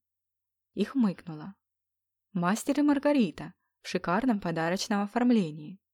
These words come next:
Мне стало неудобно. Отпустила безответного подарка,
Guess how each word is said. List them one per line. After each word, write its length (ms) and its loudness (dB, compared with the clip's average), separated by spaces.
Мне 260 -2
стало 340 0
неудобно. 720 -2
Отпустила 640 0
безответного 680 0
подарка, 600 -4